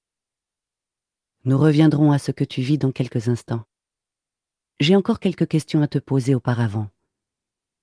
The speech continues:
Est-ce que Mario travaille sur son développement personnel de son côté ? Il a lu ton premier livre il y a quelques années et il a assisté au premier cours Écoute ton corps. En réalité,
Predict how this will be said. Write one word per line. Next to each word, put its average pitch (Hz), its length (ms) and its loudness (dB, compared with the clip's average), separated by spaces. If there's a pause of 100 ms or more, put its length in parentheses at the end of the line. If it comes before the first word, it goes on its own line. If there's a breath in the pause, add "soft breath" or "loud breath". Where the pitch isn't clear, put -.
(280)
Est-ce 127 140 -2
que 131 100 -2
Mario 135 380 2
travaille 139 400 0
sur - 220 -10
son 131 140 0
développement 131 500 0
personnel 135 480 -2
de 127 80 -6
son 135 180 -4
côté ? - 380 -10 (2000)
Il 135 180 0
a 147 80 4
lu 165 140 0
ton 180 160 2
premier 175 320 4
livre 165 340 -2
il 131 160 -8
y 139 40 0
a 135 60 -2
quelques 143 380 -2
années 143 300 0 (640)
et 170 80 4
il 165 220 4
a 151 160 0
assisté 185 500 -2
au 170 80 2
premier 202 380 2
cours 214 360 -4 (140)
Écoute - 320 -4
ton 156 160 2
corps. 120 400 -8 (920)
En 139 80 2
réalité, 143 580 0